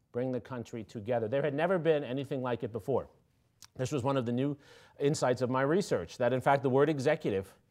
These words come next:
was not used before George Washington. He's truly the first executive in the world. Uh, the word executive was used as an adjective. If you go back and you read your Edmund Burke or your John Locke,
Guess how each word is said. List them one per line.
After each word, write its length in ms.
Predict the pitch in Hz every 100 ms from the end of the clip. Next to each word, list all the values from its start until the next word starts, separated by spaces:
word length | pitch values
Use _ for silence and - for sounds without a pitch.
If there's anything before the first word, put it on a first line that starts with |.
| _ _ _ _
was 180 | 110 120
not 200 | 127 135
used 300 | 117 131 123
before 260 | 113 101 113
George 240 | 107 113
Washington. 440 | 110 113 107 82 78 - _ _ _ _ _ _ _ - _
He's 160 | - 170
truly 280 | - 185 170
the 100 | 147
first 260 | 160 160
executive 500 | 131 117 131 135 120
in 60 | 117
the 80 | 107
world. 280 | 107 - - _ _ _ _ _ _ _ _ _ _ _ _ -
Uh, 120 | 95
the 100 | 107
word 180 | 139 165
executive 640 | 117 131 131 180 220 - - _ -
was 160 | 120 113
used 200 | 131 117
as 120 | 113
an 100 | 117
adjective. 580 | 107 127 127 123 254 - -
If 80 | 101
you 80 | 117
go 120 | 120
back 220 | 120 120
and 120 | 123
you 60 | 117
read 160 | 123 117
your 100 | 107
Edmund 320 | 110 117 104
Burke 360 | 135 175 - _ _ _ _
or 120 | - 110
your 180 | 107
John 280 | 98 110 110
Locke, 380 | 107 135 185 -